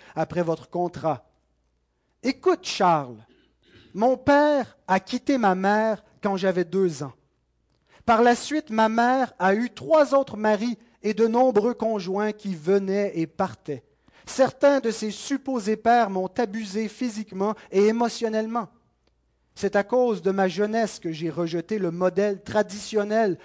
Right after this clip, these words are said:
de la famille et je ne regrette vraiment pas. Je ne crois pas non plus que qui que ce soit quittera notre famille après sept ans, mais même si un membre décidait de se séparer, il en resterait six autres pour prendre soin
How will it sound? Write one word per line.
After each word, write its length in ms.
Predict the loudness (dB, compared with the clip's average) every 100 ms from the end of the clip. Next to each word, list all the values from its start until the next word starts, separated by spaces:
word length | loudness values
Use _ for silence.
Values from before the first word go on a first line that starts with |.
| -6
de 100 | 0
la 140 | 2 2
famille 560 | 0 -2 -2 -6 -8 -14 _ -8
et 100 | -4
je 120 | -4
ne 140 | -2
regrette 500 | -2 0 -2 0 -2
vraiment 420 | -2 -2 0 -2 -6
pas. 280 | -12 -18 _ _ _ _ _ _ _ _ _
Je 140 | -6
ne 80 | -6
crois 240 | 0 2
pas 100 | 4
non 180 | 2 0
plus 360 | -2 -2 -2 -4 _ _ -8
que 80 | -4
qui 180 | -2 -4
que 80 |
ce 160 | -4 -4
soit 300 | -2 0 0
quittera 400 | -2 -4 0 0
notre 260 | -2 -4 -2
famille 460 | 0 0 0 0
après 240 | 0 -2 -2
sept 260 | -2 0
ans, 140 | 0 -2 -10 -2
mais 160 | 0
même 440 | 2 2 0 0 -4
si 360 | -10 -4 -2
un 220 | 2 2
membre 400 | 2 2 0 -2
décidait 480 | -4 -4 -6 -2 0
de 140 | 0 -4
se 160 | -8
séparer, 640 | -10 -8 -2 -2 -2 -6 -10 _ _ 0
il 120 | 4
en 120 | 4
resterait 400 | 4 -2 -4 -6
six 340 | -4 -6 -2 0
autres 340 | 0 -2 -6
pour 220 | -6 -6
prendre 380 | -2 -2 -2 -4
soin 380 | -6 -2 -2